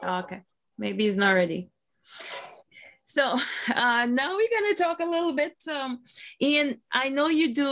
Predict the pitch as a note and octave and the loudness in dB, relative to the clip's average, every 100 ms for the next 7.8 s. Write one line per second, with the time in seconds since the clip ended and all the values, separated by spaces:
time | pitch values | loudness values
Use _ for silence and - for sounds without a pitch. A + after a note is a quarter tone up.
0 | B3 C3 A#3+ A#3+ B3 B3 A3+ - A#3+ A3 | 2 2 2 0 0 -4 -6 -8 0 2
1 | A#3+ C4 B3 - G#3+ F#3+ D3 - F3+ F#3+ | 2 0 -2 -4 -4 -2 -2 -2 -4 -4
2 | D3+ G#3 G3 G3 F#3+ B3 A#3+ B3+ A#3+ - | -4 -2 -2 -2 -4 -8 -4 -6 -6 -2
3 | C4 A#3+ A#3 - G#3+ G#3 G3 A#3+ A3 A3 | 0 2 0 0 0 0 -2 -2 -2 -2
4 | A3 - G#3 G3 F#3+ A#3 A#3 G#3 - G3 | -4 -2 -4 -4 -2 -2 -2 -4 -2 0
5 | G3 F#3+ F#3+ F#3 - C#4 - C4+ G#3 F#3+ | 0 0 -2 -4 -6 -6 -6 -6 -4 -2
6 | F#3+ G3+ F3+ D#3 F3 - - - - G3+ | -2 0 2 2 -2 -10 -10 -10 -2 2
7 | A#3+ B3 - C#4 - D#4 C#4+ | 2 4 4 4 2 -4 -8